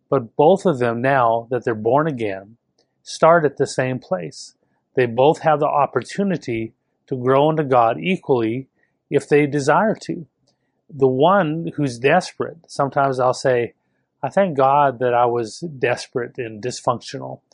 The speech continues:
because I knew when I was young I needed help. I needed God." How unfortunate that many believers today, because they are capable in their own natural ability,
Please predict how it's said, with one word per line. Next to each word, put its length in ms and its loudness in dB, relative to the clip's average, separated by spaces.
because 280 0
I 160 2
knew 340 0
when 140 -2
I 80 0
was 200 -4
young 380 -4
I 100 -4
needed 400 -4
help. 380 -4
I 140 -2
needed 440 -2
God." 360 -2
How 260 4
unfortunate 580 0
that 140 -2
many 240 -2
believers 580 0
today, 300 -2
because 340 -6
they 140 0
are 160 2
capable 640 0
in 80 -6
their 140 -4
own 200 -2
natural 520 -2
ability, 580 -12